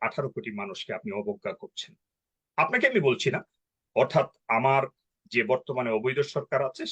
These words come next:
তারা অবজ্ঞা করছে। কেন অবজ্ঞা করছে? দুই হাজার চোদ্দ তে একটি ডিজিটাল ডিক্লারেশনের মাধ্যমে তারা এই নির্বাচনটা পার পায়। আঠারো তে দিনের ভোটটা রাতে ডাকাতি করে নিয়ে যায়।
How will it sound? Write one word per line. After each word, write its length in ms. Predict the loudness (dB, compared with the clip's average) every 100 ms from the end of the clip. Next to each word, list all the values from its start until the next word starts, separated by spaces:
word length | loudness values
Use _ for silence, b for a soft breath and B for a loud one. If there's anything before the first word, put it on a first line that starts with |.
| -4
তারা 200 | 0 0
অবজ্ঞা 440 | 0 -2 -4 -6
করছে। 360 | -12 _ -16 -2
কেন 180 | 4 6
অবজ্ঞা 460 | 8 8 6 0
করছে? 260 | -4 2 2 2 B B
দুই 100 | 4
হাজার 180 | 6 6
চোদ্দ 340 | 4 4 4
তে 80 | 4
একটি 240 | 4 4 4
ডিজিটাল 460 | 2 -2 -4 -4
ডিক্লারেশনের 560 | -2 -2 -2 -2 -2 -2
মাধ্যমে 340 | -2 -2 -2
তারা 300 | 2 4 4 0 _ _ _
এই 240 | 4 4
নির্বাচনটা 560 | 4 2 2 -2 -4 -6
পার 240 | -2 -4 -4
পায়। 140 | -6 2
আঠারো 360 | 4 4 2
তে 240 | 4 4 4 b _ _ _ -10 2
দিনের 280 | 6 6
ভোটটা 320 | 6 4 6 6
রাতে 440 | 4 4 6 4 2 _
ডাকাতি 340 | 0 0 -2
করে 240 | -2 -2 -2
নিয়ে 240 | -2 -4
যায়। 160 | -4